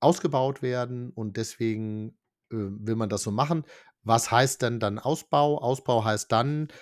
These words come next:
Baubeginn zwanzig siebenundzwanzig und Inbetriebnahme zwanzig dreißig. Und zwischen dreiundzwanzig und vierundzwanzig, also besser gesagt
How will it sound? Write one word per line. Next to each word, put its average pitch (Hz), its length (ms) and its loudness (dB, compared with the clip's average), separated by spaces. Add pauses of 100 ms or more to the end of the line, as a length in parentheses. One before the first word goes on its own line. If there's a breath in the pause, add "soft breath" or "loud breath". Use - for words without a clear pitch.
(220 loud breath)
Baubeginn 123 680 2
zwanzig 113 500 -4
siebenundzwanzig 120 1160 -2
und 107 140 -6
Inbetriebnahme 104 840 -6
zwanzig 92 520 -10
dreißig. 165 800 0 (320 loud breath)
Und 120 180 0
zwischen - 360 -6
dreiundzwanzig 131 760 -2
und 104 160 -8
vierundzwanzig, 139 840 -4
also 92 160 -12
besser 101 240 -4
gesagt 92 320 -8